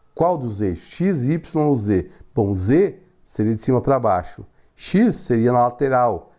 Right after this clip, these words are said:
Y é a posição que dá, dá de frente com, com, com a parede. Então é em Y aqui que você tem que criar. Cria a carga negativa ou positiva, tanto faz. Se você criar negativa, ele vai empurrar ou vai puxar,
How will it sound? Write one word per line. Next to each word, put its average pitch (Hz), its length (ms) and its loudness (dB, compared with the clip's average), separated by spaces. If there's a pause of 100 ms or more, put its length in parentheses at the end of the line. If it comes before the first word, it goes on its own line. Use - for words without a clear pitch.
(600)
Y 156 520 2
é 110 60 4
a 110 40 2
posição 131 560 0
que 143 240 -4
dá, 117 200 2
dá 113 200 -2
de 127 140 -4
frente 175 440 0
com, 113 280 -2
com, 101 380 -4 (160)
com 104 80 -2
a 98 40 0
parede. 90 520 -4 (420)
Então 127 260 0
é 160 60 2
em 170 160 0
Y 190 500 -2
aqui 104 220 -6
que - 100 -6
você - 180 -8
tem 104 100 -6
que 98 80 -10
criar. 92 360 -2 (840)
Cria 196 240 2
a 175 40 2
carga 151 420 2
negativa 127 480 0
ou 202 60 2
positiva, 147 520 -4
tanto - 240 -2
faz. 160 300 -2
Se - 180 -10
você 117 240 -6
criar 117 500 2
negativa, 107 640 -2
ele 117 120 -2
vai 107 120 0
empurrar 123 720 -2 (380)
ou 131 180 2
vai 147 160 0
puxar, 180 640 -4